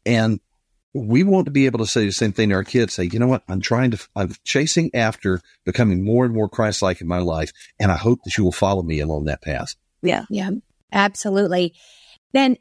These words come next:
Speaker 3: how have you seen, you know, all of those years of investment, all of those years of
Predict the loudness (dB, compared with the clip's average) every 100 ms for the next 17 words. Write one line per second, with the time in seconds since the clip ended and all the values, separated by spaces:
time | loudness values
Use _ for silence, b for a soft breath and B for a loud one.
0 | _ -16 -2 -2 0 -2 -2 -2 -2 -4
1 | -2 0 0 -2 -4 0 2 0 -2 0
2 | 0 0 -2 -2 -2 -2 -2 2 2 2
3 | -2 -2 -4 -2 0 0 0 0 0 0
4 | 0 2 0 -2 -2 0 0 -2 -4 -8